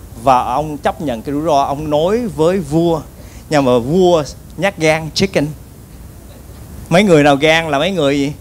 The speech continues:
Bị phun hủi. Họ gan, họ dột qua đó, họ ăn trước.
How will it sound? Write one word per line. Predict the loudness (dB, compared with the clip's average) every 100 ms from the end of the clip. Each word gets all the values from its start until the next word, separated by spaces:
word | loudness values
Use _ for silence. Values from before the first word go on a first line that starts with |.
| -8
Bị | -6
phun | -2 -4 -2
hủi. | 0 0 -2 -6 -12 -20 -2
Họ | 0
gan, | 2 2 0 -2 -6
họ | -8
dột | 0 2 2
qua | -2
đó, | -2 -2
họ | -4
ăn | -10 -12 -12
trước. | -12